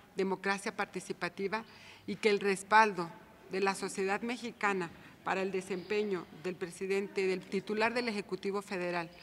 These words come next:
del licenciado Andrés Manuel López Obrador, se hizo patente de una manera contundente.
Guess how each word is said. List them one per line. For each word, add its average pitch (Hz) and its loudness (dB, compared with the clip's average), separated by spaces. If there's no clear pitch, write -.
del 190 0
licenciado 196 0
Andrés 196 -2
Manuel 190 0
López 202 -4
Obrador, 180 0
se 214 -4
hizo 196 -4
patente 190 -4
de 196 0
una 190 0
manera 180 -4
contundente. 151 -8